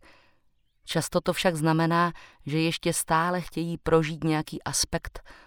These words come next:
tohoto problému důkladněji a že ještě nejsou otevřeni vaší pomoci. Pokud se jim i přesto snažíte pomoci, velmi snadno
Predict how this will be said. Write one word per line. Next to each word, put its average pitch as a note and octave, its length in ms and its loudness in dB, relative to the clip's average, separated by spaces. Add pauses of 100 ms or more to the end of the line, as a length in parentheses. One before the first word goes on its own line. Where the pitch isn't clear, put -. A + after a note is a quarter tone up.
tohoto D3+ 320 2
problému D3+ 520 4
důkladněji D#3+ 720 0 (460)
a D3 80 2
že D3 140 2
ještě D#3+ 420 0
nejsou D#3+ 400 0
otevřeni D3 680 -4 (160)
vaší C#3+ 320 -4
pomoci. B2+ 460 -8 (1120)
Pokud F3+ 260 2
se F3+ 160 6
jim F3 180 2
i D#3+ 100 -2
přesto - 480 -2
snažíte C#3+ 460 -2
pomoci, C3 520 -4 (380)
velmi G3 260 4
snadno F#3+ 520 0